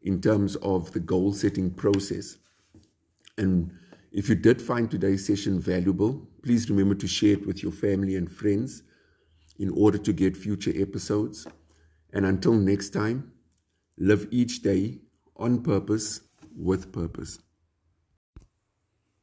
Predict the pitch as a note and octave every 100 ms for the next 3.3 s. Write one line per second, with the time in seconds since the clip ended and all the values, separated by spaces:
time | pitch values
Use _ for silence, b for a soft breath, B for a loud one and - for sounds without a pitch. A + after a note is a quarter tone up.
0 | _ _ _ _ _ _ _ _ _ _
1 | B2+ A#2+ G2 F#2 F#2+ - - - - G#2+
2 | - A2 - - A2+ G2 E2 - F#2 G2
3 | F#2 F2+